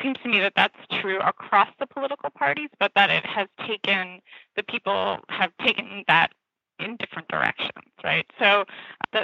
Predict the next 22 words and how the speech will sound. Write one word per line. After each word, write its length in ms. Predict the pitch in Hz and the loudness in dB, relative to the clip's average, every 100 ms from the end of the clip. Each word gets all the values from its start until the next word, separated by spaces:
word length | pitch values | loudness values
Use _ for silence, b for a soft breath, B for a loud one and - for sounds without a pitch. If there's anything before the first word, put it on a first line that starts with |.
| - | -4
at 80 | - | -6
the 60 | 196 | -8
core, 480 | - - 349 220 190 | -2 4 6 6 6
a 140 | 202 | 4
lot 260 | 196 214 233 | 6 6 6
of 160 | 196 | 2
this 180 | 196 185 - | -2 -4 -4
has, 260 | - - 214 - - | -6 -2 -2 -4 -8
was 100 | 220 | 0
always 340 | - 302 294 220 | 6 6 6 2
international. 680 | 147 - 170 - - - - | -4 -8 -8 -8 -8 -8 -6
It 40 | |
was 100 | 196 262 | -6 -2
never 300 | 233 208 202 | 0 2 0
like 180 | 180 | 0
it 120 | - - | -2 -8
was 100 | 180 - | -8 0
just 220 | 208 202 - | 0 0 -8
national 480 | 151 160 160 - 151 | -6 -4 -2 -6 -10
to 100 | - | -12
begin 360 | - - 202 190 | -10 -6 -6 -4
with 140 | 147 | -6